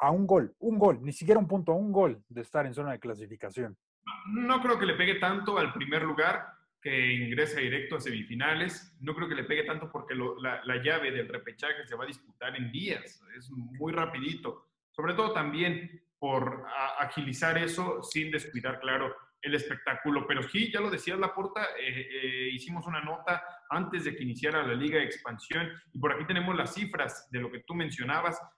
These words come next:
Speaker 2: Fíjate, Tlaxcala, que es un equipo proveniente de la Liga Premier, tiene un valor, o tenía un valor, perdón, antes de iniciar la Liga de Expansión,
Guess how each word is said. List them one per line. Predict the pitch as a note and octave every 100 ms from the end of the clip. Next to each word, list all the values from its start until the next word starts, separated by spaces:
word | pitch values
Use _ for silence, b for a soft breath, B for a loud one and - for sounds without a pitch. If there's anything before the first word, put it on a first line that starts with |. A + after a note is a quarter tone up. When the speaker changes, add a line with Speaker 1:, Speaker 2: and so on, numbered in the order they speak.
| -
Speaker 2:
Fíjate, | E3+ F3+ F3+ - - -
Tlaxcala, | - C#3+ - - G3 F3+ D#3+ - - - _ _ _ _
que | -
es | A#2+
un | C#3+
equipo | C3 A#2 G#2+ B2 -
proveniente | A2+ B2 C#3+ B2+ B2
de |
la | G#2+
Liga | A#2 C3+ C3+
Premier, | C3 B2+ D3 D3 - - _ -
tiene | D#3
un | D#3+
valor, | C#3+ B2 C#3 F3 - - -
o | - - _
tenía | E3 E3
un | C#3
valor, | B2 B2 D3 - - _ _ _ _ _ _ _ _
perdón, | B2 B2 C#3+ C#3+
antes | C#3+ D3+ B2+
de |
iniciar | B2 A#2 A#2+ D3+
la | D3 C3 -
Liga | A#2+ C3+ C3+
de | C3
Expansión, | B2+ - A#2 A2+ D3 D#3+